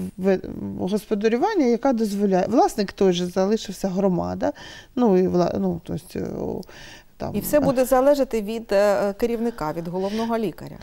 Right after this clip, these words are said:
Speaker 1: Е, з-,
Speaker 2: Як
Speaker 1: ні,
Speaker 2: він
Speaker 1: просто,
Speaker 2: буде
Speaker 1: просто, о, такий, е, такий заклад, він більш мобільний. Тобто він не тільки залежить від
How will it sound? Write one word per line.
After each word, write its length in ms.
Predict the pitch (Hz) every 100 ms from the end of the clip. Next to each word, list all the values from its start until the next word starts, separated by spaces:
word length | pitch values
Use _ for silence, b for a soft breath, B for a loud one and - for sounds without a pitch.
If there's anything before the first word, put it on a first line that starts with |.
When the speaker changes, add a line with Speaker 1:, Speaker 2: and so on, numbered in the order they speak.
| B B - -
Speaker 1:
Е, 140 | 220
з-, 40 | 214
Speaker 2:
Як 180 | 220
Speaker 1:
ні, 80 | 339 233
Speaker 2:
він 40 |
Speaker 1:
просто, 300 | 220 202 320
Speaker 2:
буде 280 | 285 202 247 233
Speaker 1:
просто, 640 | 294 311 - 262 247 226
о, 280 | 233 226 226
такий, 480 | 226 247 302 285 - 240 -
е, 320 | 220 214 208 202 185 B B - - - _ _ -
такий 220 | 233 262
заклад, 440 | 226 415 359 262 220
він 320 | 269 302 294 _ _ _ _ - - _ _ _ _ - - -
більш 340 | 202 302 -
мобільний. 560 | 247 254 196 185 170 180
Тобто 320 | - 202 - 220
він 160 | 220 B B B B
не 260 | 226 233 220
тільки 440 | 220 330 339 277
залежить 460 | 208 202 202 185 -
від 240 | 196 -